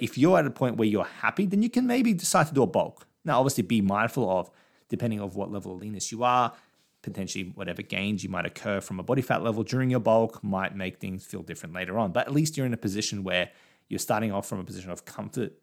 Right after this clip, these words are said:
a position of confidence, and then you can build up on from there. Now, if you say that no, you are not happy with where your body fat levels are at the moment, then maybe it might be a good idea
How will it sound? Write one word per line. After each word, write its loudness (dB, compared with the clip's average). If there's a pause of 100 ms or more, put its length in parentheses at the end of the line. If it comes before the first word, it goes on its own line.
(120)
a -20
position -10
of -16
confidence, -4
and -8
then -6
you -8
can -14
build -4
up -10
on -8
from -14
there. -2 (540)
Now, 6
if 4
you 4
say 4
that 4
no, 4 (220)
you 2
are 2
not 2
happy -2
with -6
where -6
your -6
body -10
fat -8
levels -14
are -6
at -14
the -10
moment, -8 (1000)
then 6
maybe 8
it 6
might 4
be 6
a 8
good 6
idea 4